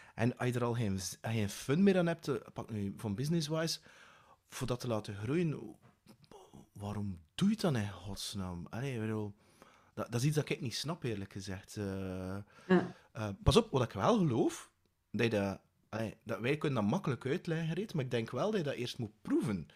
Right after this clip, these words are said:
Speaker 1: hoe dat, dat is, om eerst de resolutie te zetten en dat doel te zetten en dat proberen na te jagen, voor dat effectief te voelen van,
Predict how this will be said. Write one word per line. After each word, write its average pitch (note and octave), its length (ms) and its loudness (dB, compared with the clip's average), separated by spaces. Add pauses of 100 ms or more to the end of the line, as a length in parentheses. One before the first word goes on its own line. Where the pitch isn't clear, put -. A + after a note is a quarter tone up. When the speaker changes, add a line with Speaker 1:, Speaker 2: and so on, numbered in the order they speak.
(180)
Speaker 1:
hoe A#2+ 100 0
dat, B2 120 0
dat F#2+ 220 -4
is, - 400 4 (300)
om A#2+ 120 0
eerst B2+ 200 0
de B2 80 0
resolutie A2 520 0
te G3+ 120 0
zetten F#3 440 2 (300)
en G#3+ 100 -6
dat G#3 160 -2
doel C3 160 0
te G3+ 100 -4
zetten F#3 340 0
en C3+ 100 -2
dat B2+ 120 -2
proberen G#2 380 2
na G#2+ 220 4
te - 120 -2
jagen, A3 420 2 (280)
voor D3 120 -2
dat C3 100 0
effectief C#3+ 460 -2
te - 120 -6
voelen G3+ 440 4
van, A#2 320 2